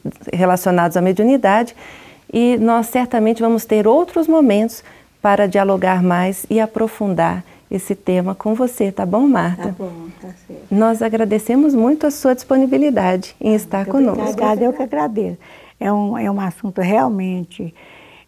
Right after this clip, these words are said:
Speaker 2: é, amplo, muito rico, e eu acho que no dia a dia a gente tem mesmo é que conhecer mais a respeito,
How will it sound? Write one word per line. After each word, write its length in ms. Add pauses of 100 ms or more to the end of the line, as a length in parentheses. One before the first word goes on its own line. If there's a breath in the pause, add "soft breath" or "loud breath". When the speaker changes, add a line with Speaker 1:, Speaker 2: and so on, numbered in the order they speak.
(200)
Speaker 2:
é, 680 (320)
amplo, 640 (200)
muito 320
rico, 800 (560 loud breath)
e 180
eu 200
acho 320
que 100
no 180
dia 280
a 40
dia 360
a 40
gente 360
tem 260
mesmo 300
é 40
que 140
conhecer 500
mais 380
a 40
respeito, 1040